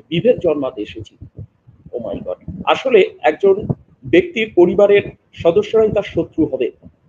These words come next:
"যে কেউ তার বাবা অথবা মাকে আমার চেয়ে বেশি ভালোবাসে,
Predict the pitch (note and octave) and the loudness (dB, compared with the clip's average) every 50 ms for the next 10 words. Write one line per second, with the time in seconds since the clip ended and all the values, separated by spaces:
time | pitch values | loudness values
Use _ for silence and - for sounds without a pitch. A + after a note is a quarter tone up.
0 | _ - - - - - - - - F3 G#3+ G#3+ B3 C4 C4 B3+ B3 A#3 - - | _ -20 -20 -20 -20 -20 -8 0 2 4 4 4 2 0 2 2 2 2 4 4
1 | D#3+ D#3 D#3+ F3 F#3+ G3+ - - E3+ - - F#3 E3+ - C#3+ D3+ D#3+ - - D#3+ | 2 2 4 4 2 2 0 -2 -4 0 0 2 2 2 0 -2 -2 -2 0 -2
2 | - - - D#3+ E3 F#3+ G3 F#3+ - F#3 D#3+ B2+ D3+ E3+ - - - D3 C3+ C3+ | -2 0 0 0 0 0 -2 -2 -2 -4 -2 0 0 -2 -2 -4 -12 -10 -6 -6
3 | B2 G#2 F2+ - - - _ _ - | -6 -4 -6 -8 -12 -16 _ _ -20